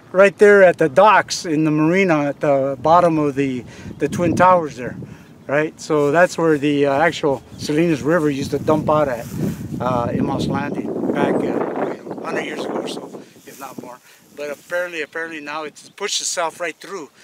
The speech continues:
And it does that every now and then. Carmel River, same thing. I seen that Carmel River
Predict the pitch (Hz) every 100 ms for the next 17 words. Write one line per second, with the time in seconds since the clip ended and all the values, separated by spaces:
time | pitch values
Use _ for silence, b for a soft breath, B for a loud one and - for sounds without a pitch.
0 | b b b 175 170 220 247 185 139 -
1 | - 180 180 175 165 160 202 151 - 185
2 | 185 180 170 196 180 - 160 170 175 151
3 | 139 160 156 160 - 165 160 151 156 185
4 | 147